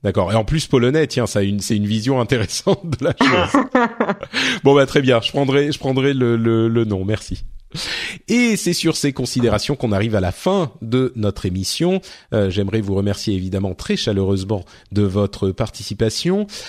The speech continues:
Speaker 1: Euh, est-ce que vous pouvez me dire où on peut vous retrouver sur Internet si les auditeurs veulent en avoir un petit peu plus,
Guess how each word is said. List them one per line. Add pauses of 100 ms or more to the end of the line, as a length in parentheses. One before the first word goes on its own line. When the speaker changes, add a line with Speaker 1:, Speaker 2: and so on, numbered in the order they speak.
(140)
Speaker 1:
Euh,
est-ce
que
vous
pouvez
me
dire
où
on
peut
vous
retrouver
sur
Internet
si
les
auditeurs
veulent (520)
en
avoir
un
petit
peu
plus,